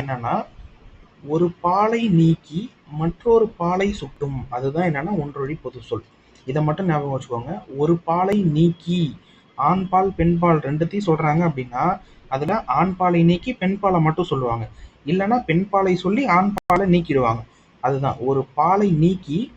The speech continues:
மற்றொரு ஒரு பாலை மட்டும் சுட்டும். அதுதான் என்னன்னா ஒன்றொழி பொது சொல். எக்ஸாம்பிள் பாருங்க, உயர்திணையில், உயர்திணையில எடுத்துக்காட்டு கொடுத்துருக்காங்க.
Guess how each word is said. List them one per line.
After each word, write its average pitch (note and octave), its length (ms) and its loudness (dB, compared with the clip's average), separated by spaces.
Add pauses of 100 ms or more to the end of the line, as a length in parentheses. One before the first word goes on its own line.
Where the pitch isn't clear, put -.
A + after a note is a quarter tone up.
(100)
மற்றொரு E3+ 580 0
ஒரு G#3 160 2
பாலை G#3+ 360 0
மட்டும் G3 300 -4
சுட்டும். C#3 580 -6
அதுதான் C#3 380 -4
என்னன்னா D#3+ 300 -4
ஒன்றொழி C3+ 520 -4
பொது B2 200 -12
சொல். A2 320 -4 (580)
எக்ஸாம்பிள் F3+ 460 0
பாருங்க, D3 460 -4 (580)
உயர்திணையில், D3 720 0 (280)
உயர்திணையில F3+ 580 2
எடுத்துக்காட்டு D#3 380 -2
கொடுத்துருக்காங்க. A#2 460 -8